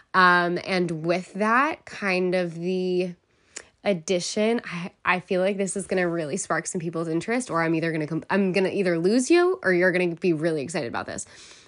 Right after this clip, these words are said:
We are gonna talk a little bit about psychedelic medicine in terms of treatment for mental health. And no, I'm not talking about, like, dropping acid on the weekends and having a trip. That's, that's not what this <laughs> conversation is about.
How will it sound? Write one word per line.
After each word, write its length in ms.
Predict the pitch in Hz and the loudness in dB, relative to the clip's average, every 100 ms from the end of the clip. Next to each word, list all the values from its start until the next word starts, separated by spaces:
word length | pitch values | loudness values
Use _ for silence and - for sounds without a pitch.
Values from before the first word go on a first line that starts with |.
| _ | _
We 240 | 190 220 233 | 0 2 4
are 240 | 226 247 - 214 | 4 2 -2 2
gonna 200 | 233 220 | 2 4
talk 280 | 220 233 294 | 6 4 4
a 40 | |
little 280 | 240 202 208 | 4 4 6
bit 140 | 190 | 6
about 500 | 190 175 170 156 _ | 6 6 6 4 _
psychedelic 760 | - - - 175 175 165 156 - | -10 -4 0 2 2 0 -2 -2
medicine 640 | 156 - 196 - - 117 - - | -2 -2 -6 -8 -10 -12 -8 0
in 200 | 180 175 | 2 2
terms 540 | - 190 175 170 160 - | 0 0 4 2 0 0
of 520 | 170 160 156 156 - _ - _ _ - | 0 2 -2 -6 -14 _ -20 _ _ -6
treatment 520 | - 220 - 190 170 | 2 2 4 2 2
for 100 | 185 | 0
mental 300 | 170 156 156 | 0 0 -6
health. 340 | 147 - - _ _ _ _ _ _ _ _ | -8 -10 -14 _ _ _ _ _ _ _ _
And 160 | 202 190 | -2 2
no, 300 | 208 208 202 | 4 4 4
I'm 140 | 185 | 2
not 160 | 190 185 | 2 0
talking 320 | - 180 190 | 0 0 0
about, 200 | 180 170 | 0 0
like, 140 | 175 165 | -2 0
dropping 380 | 175 170 190 | 0 0 2
acid 280 | 180 175 190 | 0 0 -2
on 120 | 180 | 0
the 80 | 196 | 2
weekends 720 | 196 175 180 165 156 160 165 - - - | 2 2 2 2 2 0 -2 -6 -16 -6
and 80 | 190 | 0
having 240 | 175 165 | 2 2
a 60 | 160 | -2
trip. 260 | - - | -4 -4
That's, 240 | - 208 - | 0 0 2
that's 300 | 202 208 208 | 2 2 4
not 180 | 185 165 | 2 2
what 100 | 185 | 0
this 140 | 190 | -2
<laughs> 60 | - | 4
conversation 640 | 220 196 190 185 170 180 | 4 4 2 0 0 0
is 120 | 165 | 0
about. 280 | 170 165 - | 0 0 -2